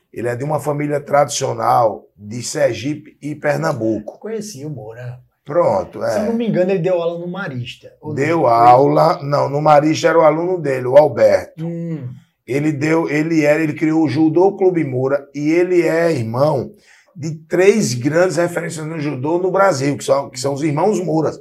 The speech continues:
Speaker 1: Inclusive lutaram, vale tudo na época, na época dos Gracie e tal. E ele é uma, é uma grande referência. Então, dos sete aos treze anos, eu treinei com ele. Aí foi quando eu tive a fatalidade de meu pai falecer, né?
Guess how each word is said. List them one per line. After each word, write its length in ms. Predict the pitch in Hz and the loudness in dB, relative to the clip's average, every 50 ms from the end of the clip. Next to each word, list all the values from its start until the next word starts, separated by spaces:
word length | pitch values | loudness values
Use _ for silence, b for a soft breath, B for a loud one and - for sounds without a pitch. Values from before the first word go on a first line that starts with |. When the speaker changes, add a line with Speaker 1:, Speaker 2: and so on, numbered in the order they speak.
| b b b b b b b | b b b b b b b
Speaker 1:
Inclusive 360 | b 160 160 131 151 170 170 | b -2 -2 0 0 0 2
lutaram, 800 | 180 185 220 240 - - - 156 156 160 175 180 180 180 175 160 | 2 0 0 -2 -2 -4 0 4 6 6 8 8 8 6 6 4
vale 360 | 135 135 151 151 151 147 - - | 4 6 6 6 6 4 0 -4
tudo 320 | - 139 147 151 147 143 | -2 0 0 0 0 -2
na 160 | 143 135 120 | -4 -4 -4
época, 420 | 117 123 135 143 135 135 - 110 127 | 0 2 4 4 4 2 0 -8 -6
na 120 | 127 127 | -4 -2
época 300 | 135 131 127 - - 139 | -2 -2 -2 -4 -6 -6
dos 300 | 123 120 127 120 107 104 | -6 -6 -8 -8 -8 -8
Gracie 600 | 101 110 117 117 123 135 143 160 147 120 - 131 | -6 -4 -2 0 0 0 0 0 -2 -4 -6 -8
e 20 | 120 | -8
tal. 380 | - - 120 123 131 - - b b b b b b b b b | -6 -4 -4 -4 -4 -6 -10 b b b b b b b b b
E 180 | - 127 135 151 | -10 -6 -2 -2
ele 140 | 165 180 190 | 0 2 4
é 60 | 202 | 4
uma, 540 | 214 214 214 208 190 175 156 139 139 131 - | 4 4 2 0 -2 -2 -4 -4 -4 -4 -2
é 80 | - 139 | 0 2
uma 140 | 151 156 151 | 2 2 2
grande 260 | 143 143 151 151 147 | 0 0 0 0 -2
referência. 640 | 151 156 - 185 190 190 190 170 143 131 117 104 120 | -4 -2 0 2 2 4 4 2 2 0 -2 -4 -6
Então, 240 | 107 - 135 139 143 | -4 -2 -2 -2 -2
dos 300 | 147 175 190 170 123 - | -2 -2 -2 -2 -2 -4
sete 800 | - - - - 170 190 214 226 214 214 214 220 262 104 107 - _ _ _ b b b b b b b b | -4 -2 0 0 2 2 2 2 0 -2 -4 -10 -12 -12 -12 -14 _ _ _ b b b b b b b b
aos 340 | b 117 135 143 131 - - | b 0 2 2 0 0 -4
treze 360 | - 139 143 139 127 117 127 | -2 -2 0 0 0 0 2
anos, 260 | 131 131 139 139 143 | 2 2 2 0 -2
eu 80 | 151 151 | -4 -6
treinei 300 | 151 151 147 147 151 147 | -8 -8 -8 -8 -8 -10
com 220 | 120 - 170 170 | -8 -8 -6 -4
ele. 240 | 147 123 110 107 107 | -4 -4 -4 -2 -4
Aí 120 | 107 107 - | -4 -6 -6
foi 180 | - 143 143 | -8 -10 -10
quando 240 | - 143 139 143 151 | -6 -6 -6 -6 -6
eu 60 | 165 | -8
tive 200 | - - 151 156 | -6 -8 -8 -8
a 40 | 147 | -6
fatalidade 960 | - 151 143 - - 139 135 131 117 104 104 110 131 143 147 135 110 95 - _ _ _ _ _ _ _ _ b b b b b b 120 - 95 | -4 -4 -2 -2 -2 -2 -2 -4 -4 -4 0 2 2 4 2 2 -2 -8 -16 _ _ _ _ _ _ _ _ b b b b b b -20 -18 -14
de 380 | 104 104 110 123 123 127 131 | -10 -6 -4 -4 -4 -4 0
meu 160 | 131 139 143 | 2 2 2
pai 160 | - - 127 - | 2 2 -2 -4
falecer, 600 | - 135 143 165 170 - - 123 120 110 101 101 | -2 -2 -2 -2 -2 -4 -4 -2 -2 -2 -4 -6
né? 200 | 98 95 87 | -10 -12 -14